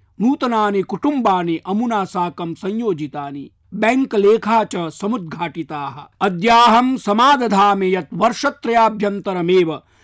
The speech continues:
समाजस्य अन्तिमपङ्क्तिस्थः जनः, मम निर्धनः भ्राता, देशस्य अर्थव्यवस्थायाः मूलधारायाः अङ्गत्वेन प्रतिष्ठितो जातः। शनैः शनैः सः अपि अनुभवति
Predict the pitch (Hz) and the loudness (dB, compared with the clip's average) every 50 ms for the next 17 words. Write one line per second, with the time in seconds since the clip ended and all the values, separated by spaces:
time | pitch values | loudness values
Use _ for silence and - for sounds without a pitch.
0 | _ _ _ - - 190 190 214 220 233 233 214 226 240 208 - - 254 247 - | _ _ _ -8 -4 -2 0 2 4 4 2 2 0 -4 -4 -4 -4 -6 -6 -4
1 | _ - 214 233 247 247 240 180 - 254 240 240 233 - 226 233 240 233 - - | _ -2 0 0 0 0 -2 -4 -4 -2 0 0 0 2 0 0 -2 -4 -6 -6
2 | 277 262 - - - 214 208 165 185 175 180 175 175 180 185 185 208 254 - _ | -6 -6 -6 -4 0 0 0 0 0 -2 -2 -2 -2 0 0 -2 -2 -4 -8 _
3 | _ _ _ _ - 156 175 196 208 214 202 185 175 185 196 208 202 180 226 240 | _ _ _ _ -6 -2 0 0 2 0 0 0 0 0 0 0 0 0 0 0
4 | 247 247 220 226 214 - _ _ _ _ _ - 131 139 151 170 196 202 - - | 2 2 0 0 -2 -4 _ _ _ _ _ -10 -6 -2 0 2 0 0 0 -2
5 | 190 185 196 - _ _ _ _ _ - 233 226 226 240 226 - - 254 269 - | -4 -2 -4 -4 _ _ _ _ _ -6 -2 0 0 0 0 -2 -4 -4 -6 -6
6 | - - 262 - - 220 247 262 - - 269 262 240 220 214 214 208 208 - - | -6 -10 -8 -4 -2 0 0 0 0 0 -2 -4 -2 -2 -2 0 0 -2 -4 -4
7 | - 190 196 190 190 190 185 185 185 175 180 185 175 170 180 220 277 320 311 269 | -2 -2 -2 0 0 0 -2 0 0 -2 -2 -4 -2 -2 0 2 2 2 2 0
8 | 240 170 185 175 175 175 175 170 170 165 165 160 160 160 160 160 185 233 - _ | -2 -2 0 0 0 0 0 -2 -2 -2 -2 -2 -2 -2 0 -2 -2 -4 -4 _
9 | _ - _ _ - 226 262 269 240 233 220 - _ _ - 202 208 196 175 160 | _ -20 _ _ 0 0 0 0 0 -2 -4 -6 _ _ 0 2 4 4 2 0
10 | 143 - _ _ _ _ _ - 190 196 190 - 240 240 - - - - 233 - | -6 -10 _ _ _ _ _ -8 -8 -6 -4 -4 -4 -4 -6 -8 -10 -12 -10 -8
11 | - 170 165 156 160 156 131 160 147 147 160 160 - 190 160 123 127 143 - _ | -4 -4 -2 -2 -4 -6 -6 -4 -4 -4 -4 -6 -8 -10 -10 -10 -12 -16 -18 _
12 | _ _ _ _ _ _ _ _ _ _ _ _ _ - - - 202 208 208 220 | _ _ _ _ _ _ _ _ _ _ _ _ _ -14 -6 -4 -2 0 0 2
13 | 220 208 208 208 202 175 - - 202 202 208 214 214 214 190 - - 208 233 240 | 4 4 4 2 2 -2 -4 -4 -4 -2 -2 -2 -2 -2 -4 -4 0 0 0 2
14 | 226 233 180 190 185 - 208 180 175 165 175 175 156 160 170 180 - - 208 233 | 2 0 -2 -2 -2 -4 -4 -4 -2 -2 -4 -4 -4 -6 -6 -6 -8 -8 -8 -10
15 | 277 | -10